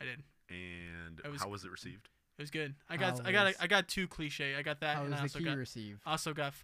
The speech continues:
Speaker 1: I also got flowers.
Speaker 2: You went for the combo.
Speaker 1: I did.
Speaker 2: The one,
Speaker 1: Well,
Speaker 2: two
Speaker 1: okay.
Speaker 2: combo.
Speaker 1: Oh,
Speaker 3: You got a
Speaker 1: no,
Speaker 3: good
Speaker 1: actually, the
Speaker 3: combo.
Speaker 1: flowers is an interesting story. Okay, so
Speaker 2: <laughs> We're
Speaker 1: I,
Speaker 2: full of 'em this
Speaker 1: I had
Speaker 2: week.
Speaker 1: ordered,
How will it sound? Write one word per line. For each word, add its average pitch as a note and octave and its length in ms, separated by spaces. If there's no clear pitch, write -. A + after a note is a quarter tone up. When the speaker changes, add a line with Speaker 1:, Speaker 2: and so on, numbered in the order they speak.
Speaker 1:
I C#3+ 80
also C3 180
got C3+ 180
flowers. - 520
Speaker 2:
You G#2+ 120
went A#2 120
for F#2+ 100
the F2 140
combo. E2+ 540
Speaker 1:
I C#3+ 80
did. A#2 160
Speaker 2:
The G#2 60
one, G#2 220
Speaker 1:
Well, F#3+ 100
Speaker 2:
two F#3 60
Speaker 1:
okay. G#3+ 160
Speaker 2:
combo. F#3 120
Speaker 1:
Oh, - 40
Speaker 3:
You G3 60
got G#3 80
a - 20
Speaker 1:
no, B3+ 100
Speaker 3:
good A3 100
Speaker 1:
actually, C4+ 260
the A#3 80
Speaker 3:
combo. G#3 80
Speaker 1:
flowers G#3 340
is F3+ 80
an E3+ 80
interesting G3 480
story. A3 320
Okay, E3+ 240
so D#3+ 320
Speaker 2:
<laughs> - 500
We're G3+ 100
Speaker 1:
I, F#3 120
Speaker 2:
full G3+ 220
of F#3+ 80
'em D#3 140
this E3+ 160
Speaker 1:
I G#3+ 60
had A#3 180
Speaker 2:
week. F#3 100
Speaker 1:
ordered, C4 320